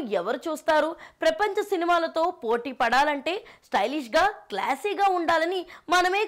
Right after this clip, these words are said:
కామెంట్స్ చేస్తాం. ఇంతకీ దేని గురించి చెప్తున్నాననేగా మీ అనుమానం? సరిగ్గా ఇదే అర్థం వచ్చేలా మన తెలుగు దర్శకుడు చెలరేగిపోయాడు. ఆ మాటలు ఇప్పుడు తెగ వైరల్ అవుతున్నాయి.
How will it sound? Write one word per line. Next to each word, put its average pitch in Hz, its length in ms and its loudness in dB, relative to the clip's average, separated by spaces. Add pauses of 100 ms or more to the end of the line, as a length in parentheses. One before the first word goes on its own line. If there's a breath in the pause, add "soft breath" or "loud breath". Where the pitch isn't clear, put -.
కామెంట్స్ 370 400 2
చేస్తాం. 240 320 -2 (260 soft breath)
ఇంతకీ 403 480 -2
దేని 269 340 -4
గురించి 403 400 -2
చెప్తున్నాననేగా 339 720 0 (300 loud breath)
మీ 233 180 -4
అనుమానం? 277 460 0 (320 loud breath)
సరిగ్గా 233 460 2
ఇదే 233 280 -2
అర్థం 311 360 2
వచ్చేలా 294 480 0
మన 302 200 -2
తెలుగు 277 320 -2
దర్శకుడు 311 520 -2 (380 loud breath)
చెలరేగిపోయాడు. 269 880 0 (240 loud breath)
ఆ 196 140 4
మాటలు 262 420 0
ఇప్పుడు 370 200 -4
తెగ 359 300 -2
వైరల్ 349 340 2
అవుతున్నాయి. 254 420 -2